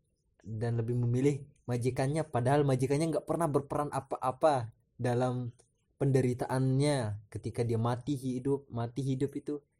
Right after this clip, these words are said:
Dia nggak pernah ada. Dia lebih memilih itu daripada si Rem yang selalu ada samanya,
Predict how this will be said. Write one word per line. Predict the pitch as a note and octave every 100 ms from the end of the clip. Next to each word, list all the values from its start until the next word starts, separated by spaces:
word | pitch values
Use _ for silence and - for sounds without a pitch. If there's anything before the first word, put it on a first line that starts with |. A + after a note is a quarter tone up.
| _
Dia | C3+ F3
nggak | E3
pernah | - C3+ C3+ -
ada. | - A#2 B2 C3 B2 A2+ - _ _ _
Dia | - D#3
lebih | C#3 A#2+
memilih | A#2+ A#2+ B2+ C3+
itu | C3+ D3 D3
daripada | A2+ G#2 C3 A2+ A#2 - _ _ _
si | _ - C3+
Rem | G#2+ G#2+ C#3 C3+
yang | A#2
selalu | G#2+ A2 A2 -
ada | A2+ A#2 A#2+ A2
samanya, | - G#2+ G#2+ A2+